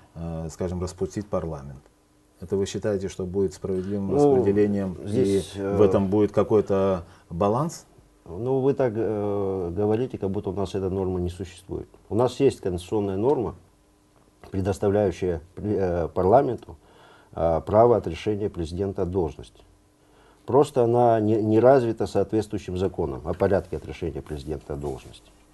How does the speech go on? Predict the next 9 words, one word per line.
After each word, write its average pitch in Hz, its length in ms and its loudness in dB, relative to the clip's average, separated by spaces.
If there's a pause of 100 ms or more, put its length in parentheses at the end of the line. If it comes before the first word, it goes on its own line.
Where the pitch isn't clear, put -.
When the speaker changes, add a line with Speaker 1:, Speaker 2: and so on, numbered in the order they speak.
(800)
Speaker 2:
Э, 73 680 -6 (760)
э, 73 280 -12 (200)
такие 123 280 -2
системы 120 380 0
в 110 40 0
мире 110 220 2
существуют. 104 720 -6 (220)
Потому 90 220 -6
что - 40 -16